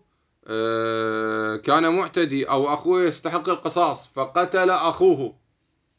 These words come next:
يرث منه لو ما يرث منه؟ إيه، يرث منه، ما له علاقة، لأنه قتله وإن كان عمداً إلا أنه كان قتلاً بحق.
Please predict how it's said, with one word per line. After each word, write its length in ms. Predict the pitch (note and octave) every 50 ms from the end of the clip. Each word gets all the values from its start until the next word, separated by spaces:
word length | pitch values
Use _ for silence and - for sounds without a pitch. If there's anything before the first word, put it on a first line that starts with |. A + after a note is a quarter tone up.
| _ _ _ _ _ _ _ _ _ _ _ _ _ -
يرث 340 | B2+ D3 E3+ F#3 F3 -
منه 220 | F3+ G3 G3+ G3+ G3+
لو 100 | G3+ F#3+
ما 180 | F#3 F#3+ F#3+
يرث 180 | F#3 F#3 F3 -
منه؟ 300 | D#3+ D3+ C#3 C3 A#2 A2 -
إيه، 180 | A#2 B2 C3+
يرث 240 | D3 D#3 F3 F3+ E3+
منه، 220 | E3+ E3+ D#3+ C#3+ A#2
ما 140 | A#2+ C3+
له 80 | D#3+ E3
علاقة، 340 | D#3 D3+ D3 C3 - - G2+
لأنه 540 | A2 A#2+ A#2+ C3 C#3 C#3 C#3 C#3 C3+ C3 B2+
قتله 560 | C3 C#3+ C#3+ C#3 - D3+ D#3+ F#3 F#3 F3+ F3
وإن 480 | G3 G#3 G#3 F#3 F3 G3 G#3+ A3+ A3+
كان 320 | A3 - G#3 G3 G3 G3 F3+
عمداً 500 | E3+ - - E3 D#3+ D3+ C3+ C#3 D3 E3
إلا 480 | F3+ E3 - B2+ C3 C3+ D3 D3 C3+
أنه 420 | D3+ D#3 D#3 D3+ D3 D#3+ E3 E3 D#3
كان 400 | D#3+ - C#3 C#3+ D3 D3 D3+ D3+
قتلاً 640 | C#3+ - - F#3 F#3+ - - F#3+ F#3+ F#3+ F3+ D#3 C3+
بحق. 500 | D3+ - - - E3 - - _ -